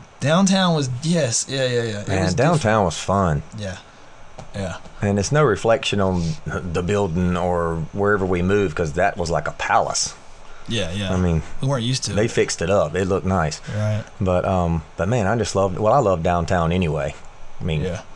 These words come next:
Speaker 2: downtown lights Thursday at Hank Thanksgiving, whatever,
Speaker 1: Yeah.
Speaker 2: anything. I love all
Speaker 1: Yeah.
Speaker 2: that stuff.
Speaker 1: Beans and Strings was right, right next door,
Speaker 2: Yes.
Speaker 1: so we could get our protein shake. I,
Speaker 2: Yep.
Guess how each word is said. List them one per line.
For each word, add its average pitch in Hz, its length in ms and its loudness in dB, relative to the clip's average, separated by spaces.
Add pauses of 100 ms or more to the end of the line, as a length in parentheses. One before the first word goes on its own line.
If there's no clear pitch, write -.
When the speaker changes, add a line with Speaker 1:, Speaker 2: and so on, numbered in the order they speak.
(180)
Speaker 2:
downtown 90 360 0
lights 85 340 0
Thursday 85 420 0
at 85 60 0
Hank 98 180 -4
Thanksgiving, 82 540 -4
whatever, 92 480 2
Speaker 1:
Yeah. 139 80 2
Speaker 2:
anything. 85 360 2
I 104 120 4
love 101 260 4
all 85 140 4
Speaker 1:
Yeah. 78 80 2
Speaker 2:
that 76 100 -2
stuff. - 360 -6
Speaker 1:
Beans 131 220 4
and 127 100 4
Strings 123 260 2
was 113 100 2
right, 120 260 0
right 123 240 2
next 127 300 0
door, 120 260 4
Speaker 2:
Yes. 135 180 2
Speaker 1:
so 123 100 0
we 113 60 2
could 120 140 0
get 110 120 0
our 101 80 2
protein 120 420 2
shake. 117 500 0
I, 113 140 0
Speaker 2:
Yep. 104 180 0